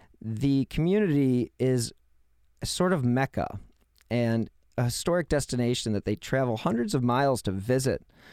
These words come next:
so they might reconnect with the birthplace of their faith.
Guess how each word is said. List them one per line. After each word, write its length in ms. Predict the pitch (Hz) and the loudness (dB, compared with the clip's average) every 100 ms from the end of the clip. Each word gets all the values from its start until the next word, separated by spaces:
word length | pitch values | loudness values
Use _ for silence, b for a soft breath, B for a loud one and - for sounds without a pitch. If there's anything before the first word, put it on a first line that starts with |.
| B B | B B
so 160 | - | -2
they 120 | 147 151 | 0 2
might 380 | 147 160 185 - | 2 2 0 -4
reconnect 800 | 131 131 156 - 143 135 - - | -2 0 0 0 0 0 -2 -6
with 100 | 107 | -6
the 60 | 101 | -4
birthplace 840 | - 110 117 - - 123 107 - | -2 0 -2 -4 -6 -2 0 -2
of 340 | - 101 123 | -2 -4 -4
their 160 | - 69 | -4 -6
faith. 600 | - - 131 117 - - | -6 -4 -2 -2 -8 -20